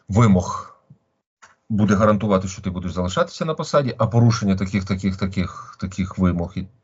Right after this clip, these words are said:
м, так далі призведе до звільнення. Немає. Тому от ті командири, які тримаються за посаду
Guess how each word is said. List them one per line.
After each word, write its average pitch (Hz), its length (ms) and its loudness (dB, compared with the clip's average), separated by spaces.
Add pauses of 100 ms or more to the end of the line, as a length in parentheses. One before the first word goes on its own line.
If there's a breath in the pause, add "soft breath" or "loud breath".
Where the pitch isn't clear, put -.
м, 90 320 -4
так 101 140 0
далі 160 180 0 (160)
призведе 95 380 4
до 104 520 0
звільнення. 85 680 -2 (140)
Немає. 92 640 2 (560 loud breath)
Тому 135 560 4 (460)
от 113 200 -2
ті 143 120 -2
командири, 131 500 2
які 101 180 0
тримаються 120 560 2
за 117 120 0
посаду 143 600 -2